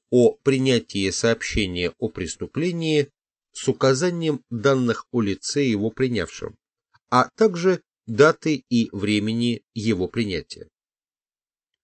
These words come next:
регистрировать заявление, сообщение о преступлении, при наличии к тому оснований возбуждать и отказывать в возбуждении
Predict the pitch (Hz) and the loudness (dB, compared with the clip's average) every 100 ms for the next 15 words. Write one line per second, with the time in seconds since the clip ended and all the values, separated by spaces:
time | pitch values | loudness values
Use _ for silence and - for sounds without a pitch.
0 | _ _ _ _ _ _ _ _ 135 135 | _ _ _ _ _ _ _ _ 2 4
1 | 120 139 - 127 110 95 90 - - 107 | 2 -2 0 2 4 2 0 -4 -12 -8
2 | 98 117 110 98 98 95 92 101 120 135 | 0 2 2 0 -2 -2 -2 -2 -4 -6
3 | _ - - 143 131 - - 131 120 120 | _ -14 -4 -4 -4 -6 -4 -2 0 -2
4 | 110 _ _ 160 - 156 - 143 - 85 | -4 _ _ -8 -6 -10 -6 -8 -6 -8
5 | - - _ _ _ _ _ _ _ _ | -8 -18 _ _ _ _ _ _ _ _
6 | _ _ _ _ _ _ _ _ _ _ | _ _ _ _ _ _ _ _ _ _
7 | _ 220 233 214 170 185 - 143 117 - | _ 4 4 6 2 0 -4 -2 -4 0
8 | 107 110 107 - 110 - 101 92 143 160 | 0 2 -2 -2 -4 -4 -2 0 0 0
9 | 170 165 - 123 160 139 160 165 175 226 | -4 -8 -8 -4 -2 -2 0 2 4 4
10 | 226 - 185 - 143 - - 127 104 120 | 2 -6 -6 -2 -4 -4 2 4 4 2
11 | 135 - - 120 113 101 95 98 87 90 | 2 -2 -4 0 0 0 -2 -4 -4 0
12 | 113 123 143 143 | 0 0 -2 -4